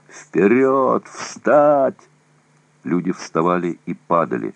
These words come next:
Их тянула земля. Он скачками подбежал к реке. Он не почувствовал холода воды. Она глухо и плотно ударила его выше колен,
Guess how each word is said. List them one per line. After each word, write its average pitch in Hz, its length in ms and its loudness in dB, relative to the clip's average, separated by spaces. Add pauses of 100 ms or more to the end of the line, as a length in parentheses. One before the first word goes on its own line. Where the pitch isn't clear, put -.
(640)
Их - 300 -6 (120)
тянула 80 800 -6 (160)
земля. - 600 -10 (1120)
Он 87 240 0
скачками 101 920 -4 (260)
подбежал 71 560 -6
к - 100 -20
реке. - 380 -10 (580)
Он 110 220 4
не 110 80 4
почувствовал 90 720 -4
холода 67 400 -2
воды. 67 320 -4 (480)
Она 85 320 0
глухо 82 480 0
и 85 260 0
плотно 87 680 -2
ударила 82 580 0
его 80 240 2
выше 78 360 -4
колен, 95 440 0